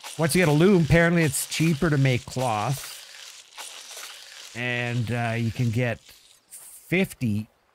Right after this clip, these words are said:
for the lion fur, which will really help us out a little bit too. So we'll check it out. We'll see. We'll have to get a loom going. All right. Let's go and check this out. I don't know how far back it is.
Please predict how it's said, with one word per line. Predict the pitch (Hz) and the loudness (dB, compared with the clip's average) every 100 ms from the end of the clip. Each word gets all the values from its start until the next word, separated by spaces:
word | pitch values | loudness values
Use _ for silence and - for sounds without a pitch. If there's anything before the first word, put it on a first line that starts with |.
| _ _ _ _ _ _ _ _ | _ _ _ _ _ _ _ _
for | - - | -16 -10
the | 110 113 107 104 | -6 -4 -2 -4
lion | 113 120 110 92 - - - _ _ - _ _ _ | -4 -4 -4 -6 -10 -18 -18 _ _ -20 _ _ _
fur, | - 131 120 80 - _ _ _ _ _ - - - - - - - - 73 - - - | -4 -2 -2 -6 -10 _ _ _ _ _ -14 -14 -14 -18 -18 -16 -14 -14 -14 -14 -16 -10
which | 117 90 | -8 -6
will | 104 | -6
really | 101 104 95 | -4 0 2
help | 110 95 | 2 0
us | 95 113 | -4 -4
out | 107 | -2
a | 104 | -2
little | 101 | 0
bit | 95 90 | -2 -4
too. | - 139 | -2 -2
So | 98 123 | 0 -2
we'll | 135 190 | 0 -2
check | 185 226 | 0 0
it | 156 | 2
out. | 156 | 2
We'll | 170 | 0
see. | - 226 123 | 0 0 0
We'll | 127 | 0
have | 151 143 | 0 0
to | |
get | 165 | 0
a | 151 | 2
loom | 170 185 | 4 4
going. | 156 127 101 90 95 - 95 95 50 50 50 50 50 - - - - - - - | 4 4 4 0 -6 -12 -10 -12 -12 -12 -12 -12 -14 -16 -18 -18 -18 -18 -12 -4
All | 147 | 0
right. | 151 110 - - - - - - | 0 -2 -6 -14 -16 -14 -14 -8
Let's | 123 - | -8 -2
go | 127 127 | 0 2
and | 101 | 0
check | - 131 - | 0 -2 -2
this | 113 - | -4 -2
out. | 117 | 0
I | 113 | 0
don't | 120 120 | 0 0
know | 120 | 0
how | 120 113 | 0 -2
far | - 131 | 0 0
back | 107 120 120 113 | 2 0 0 -2
it | 113 | -2
is. | 117 135 131 | -2 -2 -4